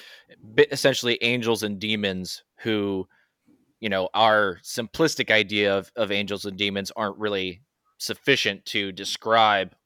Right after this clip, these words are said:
who or what they are, but you're essentially seeing that as a potential for, you know, slipping into our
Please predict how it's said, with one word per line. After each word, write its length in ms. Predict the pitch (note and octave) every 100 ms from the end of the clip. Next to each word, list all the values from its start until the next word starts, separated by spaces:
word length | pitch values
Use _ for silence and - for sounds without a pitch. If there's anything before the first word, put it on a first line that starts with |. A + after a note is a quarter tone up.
| _
who 220 | - B2
or 160 | A2 F#2+
what 180 | G2+ G2
they 120 | F2
are, 400 | F#2+ A2 F2+ E2+ - - - _
but 180 | F#2+ -
you're 320 | F2 G#2+ G2+
essentially 480 | G2 - A2 - G2+
seeing 480 | - G#2+ G2+ F#2+ F2+
that 340 | G2 G2 F#2+ -
as 260 | G2 F2+
a 60 | F2+
potential 640 | F#2 - G2+ G2 F#2 F2+ - - - _ _
for, 380 | - G2 F#2 F2+
you 100 | F2
know, 120 | F#2+
slipping 600 | F2+ - B2+ A#2+ G#2 G2 - _ -
into 640 | B2+ A#2 G2+ A#2 G#2+ G2+ G2+
our 560 | G2 G2 G2+ F#2+ F2